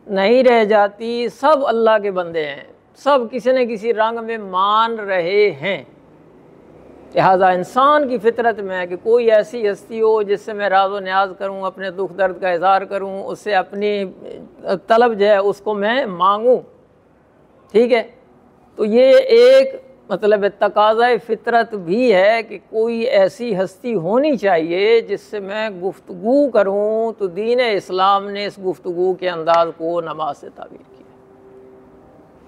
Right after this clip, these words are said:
यकीन करें, अगर हम सोच समझ के पढ़े ना, ऐसा लुत्फ़ आया हमें।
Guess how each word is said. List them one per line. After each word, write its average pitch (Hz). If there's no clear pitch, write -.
यकीन 202
करें, 214
अगर 208
हम 202
सोच 208
समझ 202
के 196
पढ़े 196
ना, 196
ऐसा 180
लुत्फ़ 185
आया 190
हमें। 190